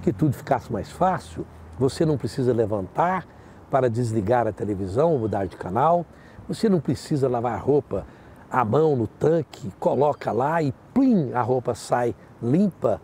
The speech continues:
lavada e seca. Na cozinha, quem diria? Você pode pegar ali no freezer, colocar no forno de micro-ondas e questão de segundos, voilá,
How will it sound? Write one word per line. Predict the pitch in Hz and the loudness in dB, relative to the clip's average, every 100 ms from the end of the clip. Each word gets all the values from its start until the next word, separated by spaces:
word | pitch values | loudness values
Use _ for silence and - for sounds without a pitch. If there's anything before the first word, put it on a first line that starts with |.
| - - | -8 -2
lavada | 123 98 147 170 113 107 | 0 2 0 0 0 -2
e | |
seca. | 98 - - 190 - - 202 - - - - - | -4 -10 -2 0 0 -4 -6 -6 -20 -20 -20 -4
Na | 247 | -2
cozinha, | - 165 113 311 254 110 - - - - | 2 2 4 4 2 0 -8 -20 -20 -6
quem | 226 233 | -2 2
diria? | 233 156 202 196 | 2 4 4 2
Você | 113 131 196 | 2 0 -2
pode | - 208 202 - | -2 0 0 0
pegar | 214 147 165 170 | -2 0 0 2
ali | 156 | 0
no | 156 147 | 0 -2
freezer, | - 160 240 220 233 220 - - | -2 0 2 2 0 0 -4 -4
colocar | 190 185 170 - 175 202 190 - - | 0 2 0 0 0 2 0 -4 -6
no | 175 180 | -2 -2
forno | - 160 196 202 175 | -2 2 4 2 2
de | |
micro-ondas | 165 139 147 160 175 170 165 - - - | -2 0 2 2 2 0 -2 -8 -8 -4
e | |
questão | 143 180 - - 156 | -2 0 -2 0 -2
de | 127 | -2
segundos, | - 107 110 156 156 143 - - - | -6 -4 0 0 0 -2 -6 -10 -10
voilá, | 104 131 127 117 101 | -2 0 2 0 -2